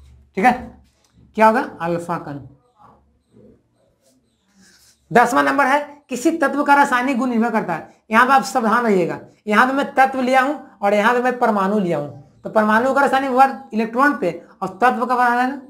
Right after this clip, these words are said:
परमाणु संख्या पे याद रखिएगा। तत्व का रासायनिक गुण परमाणु संख्या पे और परमाणु का इलेक्ट्रॉन पे।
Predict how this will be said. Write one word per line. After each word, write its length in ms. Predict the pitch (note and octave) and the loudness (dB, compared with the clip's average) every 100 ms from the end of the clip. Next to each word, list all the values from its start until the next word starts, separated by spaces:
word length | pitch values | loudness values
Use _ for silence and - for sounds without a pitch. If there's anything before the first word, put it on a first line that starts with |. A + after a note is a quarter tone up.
| _ _ - | _ _ -10
परमाणु 320 | F#3+ F#3 G3+ | -6 -2 -4
संख्या 400 | - F3 D#3+ E3 | -4 -6 -6 -6
पे 160 | D3+ D3 | -8 -8
याद 220 | C#3 C3 | -8 -8
रखिएगा। 260 | - D3 - - _ _ _ _ _ F#3+ F#3+ F#3 F#3 _ _ _ _ _ A3+ A3+ _ _ B3+ _ _ _ A3+ _ _ _ _ _ _ _ _ _ _ - | -12 -14 -16 -20 _ _ _ _ _ _ _ _ _ _ _ _ _ _ _ _ _ _ _ _ _ _ _ _ _ _ _ _ _ _ _ _ _ 0
तत्व 260 | A#3+ B3 | 0 0
का 80 | B3+ | -2
रासायनिक 360 | C4+ B3+ C4 C4+ | -2 0 -2 -2
गुण 180 | D4 E4 - _ _ | -2 -4 -8 _ _
परमाणु 260 | G#3 G#3 B3 | -2 0 0
संख्या 380 | - B3 A3+ C#4+ | -2 -2 4 4
पे 140 | C4+ F#3+ - - - | 4 -2 -6 -16 -14
और 60 | F#3+ | -4
परमाणु 380 | A3 G#3 A3+ B3 | 0 2 2 0
का 120 | D#4 | -2
इलेक्ट्रॉन 480 | A3+ G3+ F#3+ E3+ D#3 | -2 -4 -4 -8 -8
पे। 140 | D3 | -14